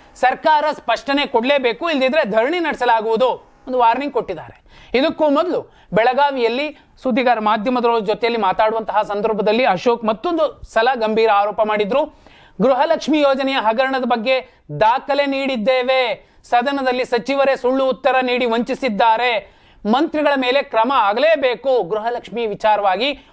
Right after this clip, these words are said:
ಹೋರಾಟ ಮಾಡ್ತೀವಿ" ಅಂತಿರುವಂತಹ ಬಿ ಜೆ ಪಿಯ ಈ ನಡೆ ನಿಜಕ್ಕೂ ಶ್ಲಾಘನೀಯ. ಯಾಕಂದ್ರೆ ಈ ಕ-,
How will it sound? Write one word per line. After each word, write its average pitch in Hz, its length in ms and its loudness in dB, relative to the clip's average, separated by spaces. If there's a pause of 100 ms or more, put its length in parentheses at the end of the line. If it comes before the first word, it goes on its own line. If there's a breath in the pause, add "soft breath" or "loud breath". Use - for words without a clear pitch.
ಹೋರಾಟ 339 480 0
ಮಾಡ್ತೀವಿ" 240 560 -2
ಅಂತಿರುವಂತಹ 202 640 -2
ಬಿ 190 240 -4
ಜೆ 226 200 0
ಪಿಯ 220 260 -4
ಈ 302 200 0
ನಡೆ 226 520 -2 (180)
ನಿಜಕ್ಕೂ 202 420 -2
ಶ್ಲಾಘನೀಯ. 180 600 0 (380 loud breath)
ಯಾಕಂದ್ರೆ 240 340 0
ಈ 233 40 2
ಕ-, - 320 -4